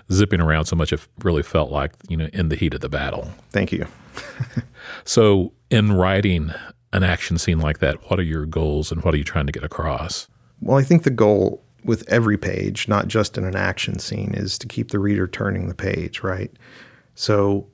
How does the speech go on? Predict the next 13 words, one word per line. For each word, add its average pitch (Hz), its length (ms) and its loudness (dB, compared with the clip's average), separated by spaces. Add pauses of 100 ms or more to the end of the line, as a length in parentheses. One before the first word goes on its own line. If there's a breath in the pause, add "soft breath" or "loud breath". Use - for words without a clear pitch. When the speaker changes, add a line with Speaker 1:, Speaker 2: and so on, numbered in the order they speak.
(380)
Speaker 2:
in, 117 340 2
when 127 100 4
you're 120 120 6
writing 113 300 4
an 101 60 2
action 127 400 2
scene, 98 580 0
my 113 360 2
goal 104 340 6
is 95 100 0
always 95 600 2
to 95 460 -2
somehow 98 720 -2